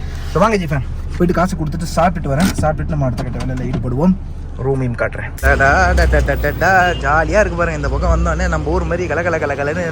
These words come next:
எல்லா ஆளுங்கெல்லாம் ஃபன் பண்ணிக்கிட்டு, ஹாஸ்பிட்டலு, ஃபார்மசி, ஹோட்டலு, என்னது, ஹாட் அண்ட் கூலு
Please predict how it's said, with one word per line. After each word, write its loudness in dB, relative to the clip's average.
எல்லா 2
ஆளுங்கெல்லாம் 0
ஃபன் 2
பண்ணிக்கிட்டு, 0
ஹாஸ்பிட்டலு, 2
ஃபார்மசி, 4
ஹோட்டலு, 2
என்னது, 0
ஹாட் 4
அண்ட் 0
கூலு 6